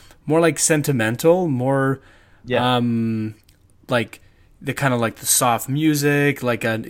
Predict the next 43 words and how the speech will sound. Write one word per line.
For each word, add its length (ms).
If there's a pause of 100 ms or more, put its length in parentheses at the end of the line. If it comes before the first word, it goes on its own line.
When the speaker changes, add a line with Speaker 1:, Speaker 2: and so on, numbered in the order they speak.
Speaker 1:
picking 280
a 40
nice 240
sunny 360
day, 380
seeing, 280
like, 180
the 100
nice, 340
like, 220 (320)
sun 440
rays 400
breaking 420
through 280
your, 500 (220)
Speaker 2:
<laughs> 200
Speaker 1:
you 80
know, 140
your, 200
your 220
light, 500
and, 140
like, 260
you're, 220
you're 220
in 100
your 100
house, 460
and 80
there's, 160
like, 180 (360)
some 180
slow 260
motion 500
things 440
of 120
your 120
kid, 340
like, 180
running 320
around, 540
and 140
you're, 240